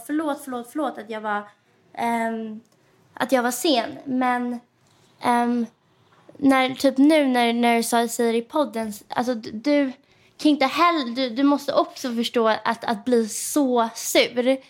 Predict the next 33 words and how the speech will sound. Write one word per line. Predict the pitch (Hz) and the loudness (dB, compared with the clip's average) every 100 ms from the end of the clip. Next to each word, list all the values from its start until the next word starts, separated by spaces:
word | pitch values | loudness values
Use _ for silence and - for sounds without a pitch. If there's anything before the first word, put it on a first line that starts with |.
| _ _ - | _ _ -8
Du | 226 320 | 0 0
tycker | 302 277 240 226 220 | 2 -2 2 2 2
att | 214 - | -2 0
det | 226 208 - | 0 2 0
är | 214 | 0
hundra | 214 202 208 | 0 0 -2
procent | 220 208 208 214 | -4 -4 -6 -4
rätt, | 240 269 | -6 -6
men | 247 240 254 | -6 -4 -2
många | 262 247 247 - - - | -2 -4 -8 -12 -20 -8
tycker | 302 302 254 | -8 -8 -8
inte | 226 208 | -8 -8
det | 208 311 294 | -8 -4 -4
är | 208 | -4
hundra | 220 208 | -6 -6
procent | 208 208 208 208 | -8 -10 -10 -8
rätt, | 214 214 | -10 -8
så | |
vi | 208 226 | -2 -2
har | |
bo-, | 214 233 - | -2 -10 -8
olika, | 226 220 226 214 160 190 _ _ _ _ _ _ | -8 -6 -6 -4 -4 -8 _ _ _ _ _ _
olika | - 254 226 226 | -2 0 0 -4
tankar. | 226 262 240 233 269 | -4 -2 -2 0 0
Men | 240 | 2
bara | 240 247 | 2 0
för | 320 285 | 2 2
olika | 233 214 | 2 -2
tankar | 214 254 233 233 | -4 -2 0 0
betyder | 247 233 220 | -2 -2 -4
inte | 214 214 | 0 -2
att | 208 | 2
din | 302 277 233 | 4 4 2